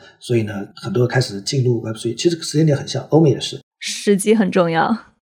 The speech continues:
Speaker 1: 对，是去年正好是他们四月份成立，那个时间点发生的这个事情。当时大量的软件工程师、律师、行政人员、B D，各行各业人都想进入Web three，但是呢，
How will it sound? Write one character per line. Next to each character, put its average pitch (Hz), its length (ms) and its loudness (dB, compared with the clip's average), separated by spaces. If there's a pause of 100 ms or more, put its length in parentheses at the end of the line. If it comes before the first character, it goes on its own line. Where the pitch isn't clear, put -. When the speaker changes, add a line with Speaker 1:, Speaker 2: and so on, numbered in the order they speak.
(220)
Speaker 1:
对， 196 240 8
是 175 160 -2
去 - 220 -4
年 156 160 4
正 247 180 0
好 151 140 -2
是 - 120 -8
他 127 80 2
们 131 80 4
四 - 160 -2
月 143 80 8
份 127 120 2
成 98 200 -8
立， 117 80 -4
那 139 120 0
个 131 60 4
时 110 140 -2
间 123 120 2
点 107 140 -2
发 117 140 -6
生 123 120 -6
的 117 60 -2
这 110 80 -8
个 110 80 -6
事 - 160 -8
情。 - 200 -14
当 135 120 0
时 131 140 -2
大 135 200 2
量 135 160 4
的 - 160 -8 (140)
软 95 140 -6
件 123 140 0
工 127 100 2
程 127 100 -2
师、 131 280 0 (240)
律 147 200 2
师、 127 320 -4
行 117 220 -6
政 131 100 2
人 107 80 -2
员、 107 200 -10
B 131 180 -2
D， 131 340 -4
各 190 140 6
行 123 180 -2
各 139 140 4
业 127 100 6
人 107 160 -2
都 147 100 0
想 156 140 -4
进 110 140 -8
入 101 60 -10
Web 98 120 -10
three， - 260 -14 (240)
但 156 140 0
是 151 120 -4
呢， 139 180 -4